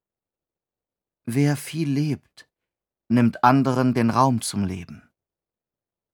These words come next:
Ein Hochgefühl überkam sie, als sich die Formel von ihren Lippen löste. Dies war der Moment der Erfüllung, dem jeder Eugan entgegenfieberte. Sie hatte lange dafür geübt.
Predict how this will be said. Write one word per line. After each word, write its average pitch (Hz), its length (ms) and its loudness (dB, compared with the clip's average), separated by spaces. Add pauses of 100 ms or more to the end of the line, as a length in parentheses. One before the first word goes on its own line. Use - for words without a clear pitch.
(240)
Ein 127 220 2
Hochgefühl 113 680 0
überkam 120 560 2
sie, 117 300 -2 (340)
als 139 280 2
sich 151 140 -2
die 139 140 -2
Formel 135 560 2
von 131 240 -2
ihren 104 260 0
Lippen 113 300 0
löste. 98 500 -4 (880)
Dies 165 380 -4
war 131 180 4
der 135 160 0
Moment 120 420 2
der 117 120 -2
Erfüllung, 107 580 -4 (420)
dem 120 200 4
jeder 135 440 2
Eugan 123 600 2
entgegenfieberte. 104 1040 -4 (920)
Sie 120 260 0
hatte 127 220 4
lange 127 340 4
dafür 107 320 -2
geübt. - 600 -8